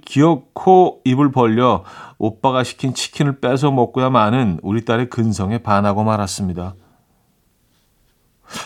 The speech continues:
아, 사랑니 빼고 와서 음식을 먹을 수 있나요? 어, 저는 이 경험해 본 지 너무 오래돼서 기억이 안 나네. 이게 하루 정도는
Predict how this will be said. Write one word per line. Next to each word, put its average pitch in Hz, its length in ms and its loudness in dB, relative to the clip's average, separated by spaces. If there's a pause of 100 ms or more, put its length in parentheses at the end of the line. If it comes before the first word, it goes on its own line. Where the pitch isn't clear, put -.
(200)
아, 98 60 -8
사랑니 196 400 4
빼고 202 220 8
와서 180 260 4
음식을 147 480 2
먹을 123 360 0
수 - 140 -2
있나요? 127 380 0 (1080)
어, - 320 -10 (720)
저는 117 460 2 (180)
이 117 200 -8
경험해 120 340 0
본 117 120 0
지 113 100 -4
너무 123 300 4
오래돼서 113 680 2
기억이 165 360 4
안 101 160 2
나네. 92 320 -2 (680)
이게 143 260 -2
하루 202 240 -2
정도는 185 560 4